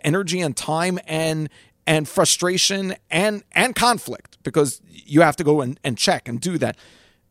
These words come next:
We need to change with the times. You know,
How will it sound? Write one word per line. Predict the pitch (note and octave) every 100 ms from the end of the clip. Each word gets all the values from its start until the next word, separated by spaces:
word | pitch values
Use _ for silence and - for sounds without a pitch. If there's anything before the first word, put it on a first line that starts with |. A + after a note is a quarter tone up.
| _ _
We | C#3 F3+
need | F3+ B3 G3+
to | F3
change | - F3 D3+ A2+
with | B2+ C#3
the | -
times. | - C#3 G2+ - - - - _ _ -
You | C3+
know, | C3+